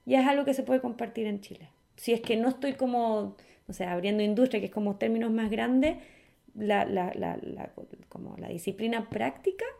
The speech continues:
así específica, no solo en Chile, en Latinoamérica. Lo puedo compartir en español ahora, porque no tengo profesores que hablan en español.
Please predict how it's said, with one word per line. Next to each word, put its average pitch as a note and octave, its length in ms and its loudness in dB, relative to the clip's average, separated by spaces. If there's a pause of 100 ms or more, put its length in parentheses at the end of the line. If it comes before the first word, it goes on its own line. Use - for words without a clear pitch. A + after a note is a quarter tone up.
(1160)
así - 300 -4
específica, D4+ 680 -2 (180)
no C#4+ 140 0
solo D#4+ 180 0
en D#4+ 80 -2
Chile, F4 160 4
en C4+ 60 4
Latinoamérica. A3+ 560 0
Lo F#3 140 2
puedo C4 160 6
compartir B3 380 0
en A3 80 0
español F#3 420 -6
ahora, D#3+ 300 -12 (640)
porque G3+ 140 -2
no G3+ 120 0
tengo B3+ 220 4
profesores D#4 380 -4
que - 80 -4
hablan F#3+ 200 -2
en F3+ 80 -6
español. F3+ 400 -10